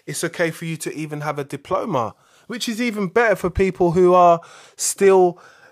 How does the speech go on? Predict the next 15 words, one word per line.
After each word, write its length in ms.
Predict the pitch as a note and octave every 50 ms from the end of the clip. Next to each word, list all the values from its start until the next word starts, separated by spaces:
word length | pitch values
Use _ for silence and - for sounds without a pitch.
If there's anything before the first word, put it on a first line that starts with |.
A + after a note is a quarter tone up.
| _ _
you 100 | - A3+
know, 380 | A#3+ B3 D3+ C3 C#3+ E3 F3 -
one 300 | - C#3+ D#3+ F3 F3 E3+
foot 280 | - - - G3 F#3 C#3+
in 120 | D#3 D3
it 100 | C#3+ A#2+
and 120 | B2+ C3+ C3
thinking 420 | - - F#3+ F#3+ F3 - E3 C#3+
about 320 | C3 B2+ C3+ C3+ B2+ F#2 A2+
it, 160 | A#2+ - -
but 140 | C3+ B2+ -
also 360 | - D#3+ D#3+ D3 - D#3 C#3
got 240 | C#3 - D#3 C#3 -
other 220 | - C#3+ C#3+ C#3+
co-, 200 | C#3 - - D3+